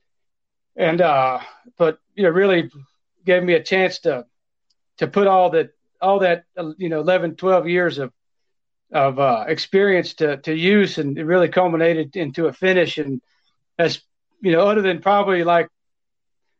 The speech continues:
uh, it's probably even more badass than finishing Hard Rock. I'm gonna, just gonna be honest. They probably get some haters, but, but, uh,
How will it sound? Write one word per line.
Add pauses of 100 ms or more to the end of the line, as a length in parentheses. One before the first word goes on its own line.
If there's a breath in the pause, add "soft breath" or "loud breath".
(160)
uh,
it's
probably
even
more
badass
than
finishing
Hard
Rock.
I'm
gonna, (160)
just
gonna
be
honest.
They (440)
probably
get
some
haters,
but, (580)
but,
uh,